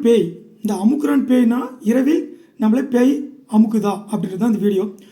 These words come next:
நம்ம இரவில் பார்த்தா மிட் நைட்டில் ஒரு பன்னெண்டு மணி, ஒரு மணி இருக்கும், இல்லை ஒரு மூணு மணி, நாலு மணி இருக்கும். அந்த டைமில் பார்த்தா நம்மளே ஏதோ ஒரு உருவம் நம்மளே நல்லா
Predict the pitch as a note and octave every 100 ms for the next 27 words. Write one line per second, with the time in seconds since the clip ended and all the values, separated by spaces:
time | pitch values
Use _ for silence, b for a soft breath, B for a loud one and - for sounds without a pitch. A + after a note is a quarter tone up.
0 | b b b - A#3+ A3+ C#4+ D#4 D4+ B3
1 | C#4 A#3+ B3 C4+ C4 A#3 G#3 A3+ A3+ A#3
2 | A#3 G#3+ G#3+ G#3+ G#3 G3+ G#3 G#3+ - -
3 | b b b - G#3 G#3 G3 F#3 F#3+ G3+
4 | A#3 A3 A3 G3+ G#3 G#3 F#3 F3+ G3+ G#3
5 | - b b b A#3 A#3+ C4 D4+ A#3 A3
6 | C#4 A3 A#3+ - - - - - G#3 D4
7 | A#3+ G#3+ C#4+ C#4 G#3+ B3 A3+ A3+